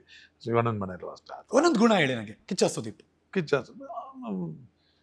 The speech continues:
Speaker 1: ಯಾವುದೇ ಒಂದು ಇದು ತಗೊಂಡ್ರು very seriousness, very ಸೀರಿಯಸ್ ಆಗಿ ಡೆಡಿಕೇಟ್ ಆಗಿ ತಗೊಂತಾನ ಅವ್ನು. ಅವ್ನು ಆ ರಾಕ್ಷಸ ಆ ವಿಚಾರದಲ್ಲಿ. ಅವ್ನ ಬಗ್ಗೆ ಮಾತಾಡೋಕ್ಕೆ ಆಗಲ್ಲ. ಯಾಕಂದ್ರೆ ವೀರ ಮದಕರಿ ಡೈರೆಕ್ಟ್ರು,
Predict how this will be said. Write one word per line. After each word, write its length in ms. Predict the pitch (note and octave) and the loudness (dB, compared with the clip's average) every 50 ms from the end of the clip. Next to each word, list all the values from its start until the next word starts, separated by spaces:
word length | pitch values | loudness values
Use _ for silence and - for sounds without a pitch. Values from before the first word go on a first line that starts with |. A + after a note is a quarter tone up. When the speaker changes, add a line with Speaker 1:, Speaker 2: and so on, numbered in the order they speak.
| _ _ _ _ _ _ _ _ _ _ _ _ _ _ _ _ _ _ _ - - - | _ _ _ _ _ _ _ _ _ _ _ _ _ _ _ _ _ _ _ -16 -10 -6
Speaker 1:
ಯಾವುದೇ 480 | D3 C#3 D3+ E3+ G3 B3+ C4 A3+ C#4+ C4+ | -4 0 4 8 8 8 8 8 8 8
ಒಂದು 500 | A#3+ A3 G#3 G3+ G3 F3+ F#3 E3 D#3 C#3 | 8 8 6 6 6 6 6 6 6 4
ಇದು 220 | C3 D3 D#3 G3 | 4 4 4 4
ತಗೊಂಡ್ರು 340 | D#3 D3+ D3+ E3 F#3+ E3 B2 | 2 2 0 0 0 0 0
very 280 | G#2+ A2 C3+ E3 A#3 | 0 2 4 4 4
seriousness, 720 | G3 - - F3 D#3+ D#3 C#3 - - B2 A#2 - F#3 C#3 | 4 4 2 2 4 2 0 -2 -4 -6 -4 -4 -6 -4
very 380 | A2+ A#2 - - G#3+ A3 A#3 A3+ | -6 -6 -4 -2 2 2 2 2
ಸೀರಿಯಸ್ 520 | - - D#3+ F3 F3+ F#3+ - - - - | 2 2 2 2 4 2 2 0 2 2
ಆಗಿ 120 | G3+ F#3+ D#3 | 2 4 4
ಡೆಡಿಕೇಟ್ 580 | C#3 C#3 C#3 D#3 D#3 - E3 E3+ F3+ E3+ - | 2 0 0 -2 -4 -4 -2 -2 -2 -2 -2
ಆಗಿ 160 | F#3 F3+ E3 D3 | -4 -4 -4 -4
ತಗೊಂತಾನ 380 | - C#3 B2 B2 A2+ - F2+ | -6 -8 -8 -8 -8 -10 -14
ಅವ್ನು. 500 | F2+ F2 E2 _ _ _ _ _ _ A2+ | -14 -16 -16 _ _ _ _ _ _ -18
ಅವ್ನು 400 | A#2 A2+ A#2 A#2+ B2 A#2 A2 - _ - - _ _ _ _ - | -14 -12 -10 -8 -8 -8 -8 -10 _ -20 -20 _ _ _ _ -6
ಆ 220 | - A2+ A#2+ A2+ | -2 0 0 0
ರಾಕ್ಷಸ 560 | G2+ - A2 C#3 F#3 F3+ - - F3+ C3+ - | 4 8 8 8 8 8 6 2 0 2 2
ಆ 120 | A2+ G2 G2 | 0 0 0
ವಿಚಾರದಲ್ಲಿ. 580 | G#2 G#2+ G2+ - G2+ F2+ - - - - _ _ _ _ _ _ _ _ _ _ _ _ _ _ _ _ _ _ - | -2 -4 -4 -4 -6 -8 -8 -10 -18 -20 _ _ _ _ _ _ _ _ _ _ _ _ _ _ _ _ _ _ -16
ಅವ್ನ 140 | G2+ G2+ G2+ | -12 -6 -4
ಬಗ್ಗೆ 160 | G#2 A2+ C3+ | -4 -2 -2
ಮಾತಾಡೋಕ್ಕೆ 640 | C3 G#2 F#2 F2 G2 - C3+ - D3 C#3 C3+ A#2+ D3 | -2 -4 -4 -2 0 2 2 4 4 2 2 0 0
ಆಗಲ್ಲ. 280 | B2 G2 F2+ F2+ F2 - - - _ _ _ _ _ _ _ _ _ _ _ - | -2 -2 -2 -6 -12 -14 -16 -20 _ _ _ _ _ _ _ _ _ _ _ -12
ಯಾಕಂದ್ರೆ 640 | A#2 B2+ C3 - D3+ D3+ C#3+ C#3 B2+ A#2+ C3+ - A#2+ | -10 -4 0 0 0 2 2 0 0 -2 -2 -2 0
ವೀರ 180 | C#3+ D#3+ E3+ | 2 2 4
ಮದಕರಿ 380 | E3 D3 C#3 B2+ A#2+ B2+ A2+ G#2+ | 2 2 0 -2 -4 -4 -4 0
ಡೈರೆಕ್ಟ್ರು, 580 | G2+ A#2 C3 B2+ A#2+ - - - F2+ E2 _ | 2 2 2 2 0 -2 -8 -18 -20 -20 _